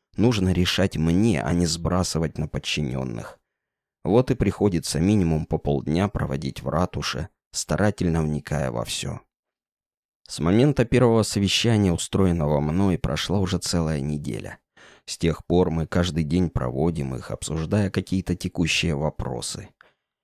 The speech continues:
И если в первые дни начальники управлений пусть и перестали так уж сильно бояться меня, но всё равно опасались, то теперь мы полностью сработались,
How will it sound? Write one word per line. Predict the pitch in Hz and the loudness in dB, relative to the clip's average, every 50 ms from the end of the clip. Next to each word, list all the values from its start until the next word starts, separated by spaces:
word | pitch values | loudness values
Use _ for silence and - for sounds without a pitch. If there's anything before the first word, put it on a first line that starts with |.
| _ _ | _ _
И | - | 0
если | 87 85 80 85 85 76 - - 82 85 | 2 2 4 4 2 2 2 0 0 0
в | 82 - | 0 -2
первые | - - 85 87 85 80 82 85 87 92 | -2 0 2 2 2 2 0 2 2 0
дни | 87 85 82 76 76 71 | 0 -2 -4 -4 -4 -2
начальники | 69 71 73 - - - 80 85 80 78 78 - | -2 -4 -2 -2 -2 -2 0 0 -2 -4 -2 -2
управлений | 76 78 80 - 82 82 80 78 78 78 71 67 69 67 65 69 - | -2 -2 0 0 0 2 2 0 0 -2 -2 -2 -4 -4 -6 -8 -6
пусть | - 73 71 - - - | -6 -6 -6 -4 -6 -6
и | 73 | -6
перестали | - - 71 73 69 - - - - 101 117 120 127 | -6 -4 -6 -4 -4 -6 -6 -2 -2 0 0 0 -2
так | 131 - - 110 - | -2 -2 -4 -4 -2
уж | - 110 - - | -2 -2 -2 -2
сильно | - - 107 90 82 78 76 | -2 -2 -2 0 0 -2 -2
бояться | 82 - 65 73 64 62 62 62 - - - - 71 | -4 -4 -4 -4 -4 -4 -6 -4 -4 -4 -4 -4 -4
меня, | 71 69 67 57 50 - - - - _ _ _ _ _ _ _ - | -6 -6 -6 -8 -8 -10 -12 -14 -20 _ _ _ _ _ _ _ 0
но | 92 113 143 | 2 2 2
всё | 156 - - - | 2 0 2 2
равно | 165 151 143 127 123 123 | 2 2 4 2 2 0
опасались, | 127 - 110 101 - - 90 87 85 80 76 76 73 - - - - - - - | 0 0 0 0 0 0 0 0 0 0 0 -2 -4 -4 -6 -8 -12 -18 -18 -6
то | - 85 113 | -2 -2 -2
теперь | - - 127 - - 135 135 131 | 0 -2 -2 0 2 2 2 4
мы | 117 113 113 | 2 2 0
полностью | - - 90 101 104 104 107 101 - - 98 95 | 0 2 2 4 4 4 2 0 -2 -2 -4 -4
сработались, | - - 80 85 73 69 71 76 78 78 - - 64 57 57 - - - - | -2 -2 -2 -2 -2 -2 -2 -2 -2 -2 -2 -6 -8 -8 -8 -8 -10 -10 -12